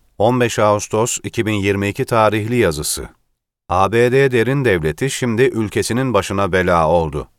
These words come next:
Dünyanın her bölgesinde sosyal ya da siyasal kargaşa çıkartmayı bir politik olarak benimseyen Amerikan derin devleti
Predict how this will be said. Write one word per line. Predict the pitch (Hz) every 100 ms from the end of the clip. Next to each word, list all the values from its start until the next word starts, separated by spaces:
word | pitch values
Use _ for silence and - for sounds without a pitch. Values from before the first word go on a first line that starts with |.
| _ _ -
Dünyanın | 117 131 135 147
her | 143 127 147 135
bölgesinde | 110 90 85 - 80 107
sosyal | 135 101 92 104 110 131
ya | 123
da | 123
siyasal | - 104 - 123 127
kargaşa | 117 104 95 98 127
çıkartmayı | 110 110 101 87 82 76 85 - _ _ 82
bir | 104
politik | - 107 107 147 135
olarak | 117 104 101 -
benimseyen | 98 95 - 98 90
Amerikan | 90 98 98 110 107 95
derin | 92 135
devleti | 131 101 76 71 117